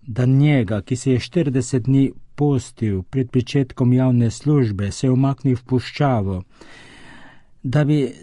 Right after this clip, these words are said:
se tam po človeško povedano prečistil, da bi prečistil svoj odnos do očeta, da bi prečistil svoj odnos do svojega poslanstva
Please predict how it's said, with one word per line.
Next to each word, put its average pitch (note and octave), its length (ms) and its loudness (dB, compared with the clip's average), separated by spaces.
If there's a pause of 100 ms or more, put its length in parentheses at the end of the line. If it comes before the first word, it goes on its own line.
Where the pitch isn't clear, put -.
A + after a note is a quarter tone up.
(120)
se - 280 -4
tam C#3+ 280 2
po B2 120 -2
človeško B2+ 600 -2
povedano B2 500 2
prečistil, B2 920 -2
da C3 120 0
bi C3 100 4
prečistil C3+ 540 0
svoj D3 280 0
odnos C#3 340 2
do C#3 160 -2
očeta, B2+ 580 -2
da B2 120 0
bi B2 120 2
prečistil B2 500 -2
svoj C#3+ 260 0
odnos C3+ 280 0
do B2 120 0
svojega C3+ 360 -2
poslanstva C3+ 1000 -2